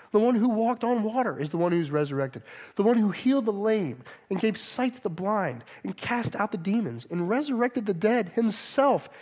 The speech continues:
is himself resurrected. The one who says,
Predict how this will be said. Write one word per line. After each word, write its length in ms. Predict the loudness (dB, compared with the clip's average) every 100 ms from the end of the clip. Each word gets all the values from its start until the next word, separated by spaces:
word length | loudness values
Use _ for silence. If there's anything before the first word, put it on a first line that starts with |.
| -20 _ 2
is 320 | 6 4 4
himself 880 | 2 2 2 4 6 6 6 0 -20 -20 -8
resurrected. 760 | 0 2 2 -2 -4 -6 -12 -14 _ _ _ _ _ _ _ _ _ _ _ _ _ -20 -20 -4 4
The 80 |
one 200 | 6 8
who 220 | 6 4 2
says, 720 | 2 4 4 -2 -6 -10